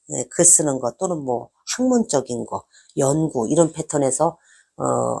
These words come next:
아주 그 이 국가의 프로젝트를 따올 수 있는 기운이 강하죠. 그래서, 어, 계속 정유년부터 이제 쭉 해오다가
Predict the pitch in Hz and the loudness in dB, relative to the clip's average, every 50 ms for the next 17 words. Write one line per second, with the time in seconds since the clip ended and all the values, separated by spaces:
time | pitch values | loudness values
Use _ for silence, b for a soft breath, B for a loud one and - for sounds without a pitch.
0 | - - 160 151 151 165 160 156 143 139 127 131 - - - 151 139 - - - | -8 -6 -6 -2 -2 -2 -2 2 2 2 2 0 -2 -8 -8 -8 -8 -8 -8 -10
1 | 180 - - 190 175 165 160 165 - - 254 247 214 - - - - 156 147 135 | -10 0 4 6 6 6 6 2 2 2 2 2 2 -4 -6 -6 -4 -2 -2 -2
2 | - - 202 214 214 196 - - 156 143 139 131 - - 143 147 160 - - 135 | 0 0 0 0 0 0 -2 -4 -4 -4 -4 -4 -4 -6 -4 -4 -4 -6 -8 -12
3 | 127 123 123 - - 131 165 196 214 214 254 247 - b b b b b b b | -12 -14 -14 -14 -10 -6 -2 -2 -2 -2 -2 -6 -6 b b b b b b b
4 | b b _ - 202 190 - - 240 247 - - - - - - 208 220 226 226 | b b _ -8 -8 -6 2 4 6 6 6 4 -2 -4 2 2 4 6 6 4
5 | 220 214 208 202 190 190 196 - 208 202 185 196 196 - - 214 208 202 196 196 | 4 2 2 0 -2 -4 -4 -4 -6 -2 -2 -2 -4 -2 -4 0 2 4 4 4
6 | 196 190 185 190 - - - 247 240 196 - 147 135 135 - 156 143 - | 4 4 0 -2 -8 -10 -4 -2 -2 -2 0 -2 -4 -2 -4 -6 -6 -6